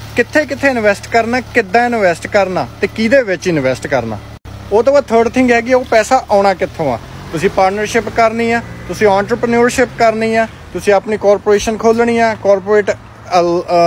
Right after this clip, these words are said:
ਅਮ, liability ਐਲ ਐਲ ਪੀਜ਼ ਕਰਨੀਆਂ ਜਾਂ ਐਲ ਐਲ ਸੀ ਕਰਨੀ ਆ,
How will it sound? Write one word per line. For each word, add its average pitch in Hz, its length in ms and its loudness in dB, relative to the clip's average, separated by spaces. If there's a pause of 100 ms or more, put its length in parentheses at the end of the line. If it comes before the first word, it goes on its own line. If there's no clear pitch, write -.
(120)
ਅਮ, 160 180 -6
liability 185 640 2
ਐਲ 190 340 2
ਐਲ 202 120 4
ਪੀਜ਼ 214 300 -4
ਕਰਨੀਆਂ 214 400 0
ਜਾਂ 214 140 2
ਐਲ 170 180 2
ਐਲ 185 100 4
ਸੀ 190 180 -6
ਕਰਨੀ 156 360 0
ਆ, 113 60 -6